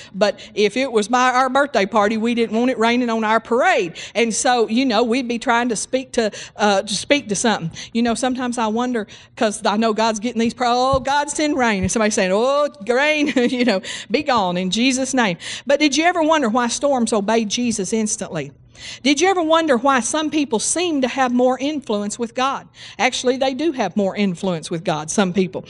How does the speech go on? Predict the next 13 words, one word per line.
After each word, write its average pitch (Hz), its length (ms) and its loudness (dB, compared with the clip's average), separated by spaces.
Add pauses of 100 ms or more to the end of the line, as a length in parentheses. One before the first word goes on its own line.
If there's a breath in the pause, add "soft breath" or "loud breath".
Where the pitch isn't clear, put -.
(340 loud breath)
Uh, 240 260 0
did 240 280 0
you 285 80 0
ever 320 240 0
notice 294 480 0
that 240 180 -2
some 277 220 -2
people 262 300 -2
have 254 240 0
more 254 260 2
influence 254 580 0
in 226 140 0
prayer? 262 420 -6